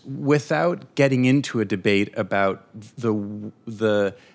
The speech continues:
what is intelligence, what, what is desire, what is emotion, what is anthropomorphizing?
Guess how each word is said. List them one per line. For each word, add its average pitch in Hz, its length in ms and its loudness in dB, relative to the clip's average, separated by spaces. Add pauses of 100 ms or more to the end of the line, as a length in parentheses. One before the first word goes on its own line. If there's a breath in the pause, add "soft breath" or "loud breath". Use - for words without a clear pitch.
(360 soft breath)
what 123 320 2
is 120 160 2
intelligence, - 1160 -6
what, 123 320 0
what 127 180 2
is 123 180 2
desire, 92 720 2
what 110 300 0
is 110 160 -4
emotion, 104 480 0
what 104 180 2
is 101 220 -2
anthropomorphizing? 101 1040 -4